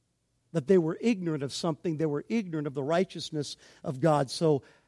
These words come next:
in what ways was the Jew ignorant of the righteousness of God? And let me just pause right here and say this.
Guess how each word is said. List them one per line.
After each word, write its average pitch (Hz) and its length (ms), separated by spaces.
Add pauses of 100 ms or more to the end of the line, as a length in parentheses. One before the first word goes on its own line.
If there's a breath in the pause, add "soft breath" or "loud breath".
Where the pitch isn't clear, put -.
(180 soft breath)
in 185 280
what 285 220
ways 160 800 (1400)
was 147 180
the 156 100
Jew 170 560 (100)
ignorant 175 300
of 147 80
the 147 80
righteousness 165 500
of 127 140
God? 127 380 (240 soft breath)
And 160 60
let 175 80
me 220 60
just 208 220
pause 185 320
right 165 160
here 165 200
and 143 100
say 165 220
this. 135 340